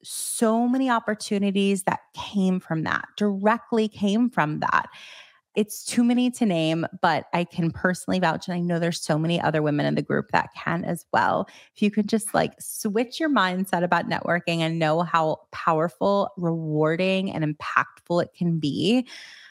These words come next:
like, truly, like, fundamentally a game changer, then you would join our group because it's a who's who in influencer marketing. It's the most supportive, but brilliant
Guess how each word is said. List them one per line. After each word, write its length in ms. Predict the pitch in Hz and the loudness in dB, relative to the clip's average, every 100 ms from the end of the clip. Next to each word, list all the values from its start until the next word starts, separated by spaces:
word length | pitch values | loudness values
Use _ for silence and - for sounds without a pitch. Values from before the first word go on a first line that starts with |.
| - - | -12 -2
like, 260 | 208 208 | 0 -2
truly, 560 | - - - 254 370 403 | -8 -6 0 2 4 2
like, 180 | 240 214 | 0 -2
fundamentally 1500 | - - 165 180 190 170 151 151 165 165 151 143 139 151 - - | -6 -2 0 2 2 2 2 0 -2 -2 0 0 0 -2 -6 -4
a 80 | 165 | -2
game 380 | 147 143 143 143 | 2 2 2 -2
changer, 640 | 143 147 - - 92 190 - - _ - | -4 -4 0 2 2 0 -6 -20 _ 0
then 460 | 175 160 160 151 - _ _ _ _ _ 214 | 0 2 -2 -4 -8 _ _ _ _ _ -6
you 240 | 208 214 | 0 2
would 140 | 220 | 2
join 240 | - 214 220 | 2 0 2
our 140 | 226 | 0
group 400 | 214 240 269 - - | 2 2 2 -2 -4
because 360 | 202 196 190 | 0 0 2
it's 340 | 196 - - - - - - - | 0 0 -6 -12 -16 -20 -4 0
a 80 | |
who's 360 | 175 220 220 208 | 0 2 2 2
who 200 | 226 202 | 2 2
in 80 | 185 | 2
influencer 580 | 160 151 147 156 156 156 | 0 0 0 0 0 0
marketing. 680 | - 165 - - - 160 | 0 -2 -2 0 0 0
It's 280 | 143 - - | -2 -2 -4
the 60 | 180 | 0
most 560 | 175 165 - - - - | 2 0 -2 -10 -8 -8
supportive, 680 | - - 196 190 196 190 180 | -8 -2 0 2 2 0 -2
but 120 | - 180 _ - | -6 -6 _ -2
brilliant 600 | 170 180 185 175 185 | 0 2 2 2 0